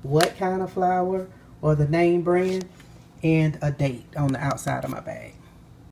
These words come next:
Okay, so I've got that on there. Today is the thirteenth.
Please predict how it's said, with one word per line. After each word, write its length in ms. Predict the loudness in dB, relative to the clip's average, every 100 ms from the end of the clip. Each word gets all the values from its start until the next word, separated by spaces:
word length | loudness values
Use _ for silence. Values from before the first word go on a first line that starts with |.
| -20 -20 -10 -6
Okay, 320 | 0 2 2
so 200 | 0 -2
I've 120 | 0
got 240 | 0 2 0
that 160 | 0
on 220 | -2 -2
there. 160 | -2 -4
Today 420 | -4 -4 0 0
is 140 | 0 -2
the 140 | -6
thirteenth. 760 | -2 -2 -2 -4 -2 0 -2